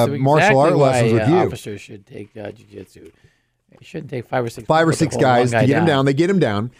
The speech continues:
Speaker 1: They came to take him to the station. They started interrogating him. I guess his mom and daughter show up
Speaker 2: Well,
Speaker 1: to
Speaker 2: yeah,
Speaker 1: try and
Speaker 2: and the dude,
Speaker 1: coerce.
Speaker 2: the dude right out the gate, he's just like, he just straight up tells them that he's the guy.
Speaker 1: Yeah.
Speaker 2: He's killed all these people.
Speaker 1: They want,
Speaker 2: They're
Speaker 1: they,
Speaker 2: like, "What?"
Speaker 1: but they bring his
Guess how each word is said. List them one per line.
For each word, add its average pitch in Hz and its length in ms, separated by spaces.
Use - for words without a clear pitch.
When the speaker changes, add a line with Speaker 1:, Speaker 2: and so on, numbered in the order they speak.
Speaker 1:
They 135 140
came 170 340
to 135 120
take 175 200
him 202 80
to 196 80
the 185 80
station. 117 540
They 120 80
started 175 280
interrogating 135 600
him. 123 180
I 139 60
guess 156 160
his 127 140
mom 123 500
and 110 200
daughter 117 360
show 156 280
up 165 280
Speaker 2:
Well, 175 120
Speaker 1:
to 170 40
Speaker 2:
yeah, 180 40
Speaker 1:
try 139 160
and 135 80
Speaker 2:
and 147 80
the 147 60
dude, 175 100
Speaker 1:
coerce. 156 220
Speaker 2:
the 175 140
dude 185 120
right 180 120
out 175 160
the 160 60
gate, 170 280
he's 143 180
just 147 220
like, 131 280
he 151 180
just - 400
straight 151 300
up 147 180
tells 151 260
them 139 160
that 127 120
he's 131 220
the - 80
guy. 151 260
Speaker 1:
Yeah. 120 320
Speaker 2:
He's 123 100
killed 175 220
all 143 60
these 107 100
people. - 280
Speaker 1:
They 147 140
want, 160 240
Speaker 2:
They're 139 80
Speaker 1:
they, 151 140
Speaker 2:
like, 160 80
"What?" 208 260
Speaker 1:
but 170 140
they 185 80
bring 214 180
his 226 140